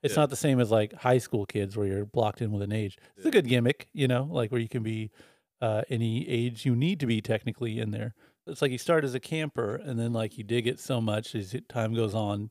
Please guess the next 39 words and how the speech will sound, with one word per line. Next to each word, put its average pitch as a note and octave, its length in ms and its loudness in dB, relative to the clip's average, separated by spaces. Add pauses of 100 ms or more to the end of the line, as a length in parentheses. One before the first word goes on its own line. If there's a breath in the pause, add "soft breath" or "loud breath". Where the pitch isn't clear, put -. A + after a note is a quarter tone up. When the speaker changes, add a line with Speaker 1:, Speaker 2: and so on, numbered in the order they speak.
Speaker 1:
Once A#2+ 240 -6
you're G#2 200 -6 (280 soft breath)
of B2+ 160 2
legal A#2+ 380 2
age B2 280 0
to B2 100 -4
be A#2 100 2
an G#2+ 80 0
employee, A2 560 2 (260 soft breath)
you B2 80 -8
start G2+ 200 -2
working D#3 360 4
for B2 120 -4
the A2 100 -4
camp, A2 420 -6
and A2 160 -6
then A2 360 -4
you A#2 80 -10
can A#2 100 -18
just A#2 180 -10
keep A2 220 -10 (140)
rocking A#2+ 420 -2
it. G#2 180 -10
So G#2+ 280 -10 (340 soft breath)
Speaker 2:
Plus, A#3 140 8
if F#3+ 60 2
it's D#3+ 140 4
a A2+ 40 6
family A#2 440 6
business, C3+ 540 4
you're A2+ 120 0
more A2 200 4
inclined G#2 480 -2
to F#2 220 -2
have F2+ 400 -4
longer F2+ 300 -2
retention E2+ 840 -2
of D#2+ 240 0
em-, E2+ 120 -6